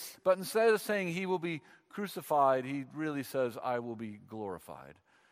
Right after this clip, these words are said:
I just, I, I find that interesting, knowing what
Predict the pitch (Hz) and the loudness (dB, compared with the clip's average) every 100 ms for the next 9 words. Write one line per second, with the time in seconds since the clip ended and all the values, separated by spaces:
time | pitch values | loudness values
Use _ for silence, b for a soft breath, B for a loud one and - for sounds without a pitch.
0 | b b b b - 170 170 - 180 160 | b b b b -8 -8 -6 -4 -4 -4
1 | 160 190 190 170 160 180 170 - 135 - | -2 0 4 2 2 -4 -6 -6 -8 -4
2 | 120 113 139 160 151 135 120 104 b b | -4 -2 -2 0 0 -2 -4 -8 b b
3 | 147 147 | -2 -2